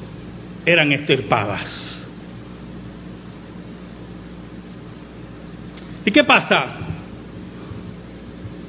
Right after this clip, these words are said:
Llevaron diferentes carneros, diferentes bueyes, y empezaron las ofrendas por el pecado del reino, y empezaron grandes fiestas.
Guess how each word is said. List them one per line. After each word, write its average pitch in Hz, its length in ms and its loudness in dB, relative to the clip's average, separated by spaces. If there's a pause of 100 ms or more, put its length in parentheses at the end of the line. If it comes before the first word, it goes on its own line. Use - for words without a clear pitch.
(300)
Llevaron 240 460 10
diferentes 226 680 8
carneros, 220 840 8 (380)
diferentes 214 640 10
bueyes, 240 640 10 (480)
y 226 100 12
empezaron 240 520 8
las 226 100 10
ofrendas 240 720 8 (500)
por 220 140 12
el 208 120 8
pecado 233 500 8
del 208 240 8
reino, 220 560 8 (720)
y 214 80 10
empezaron 247 540 8
grandes 254 480 10
fiestas. 254 640 8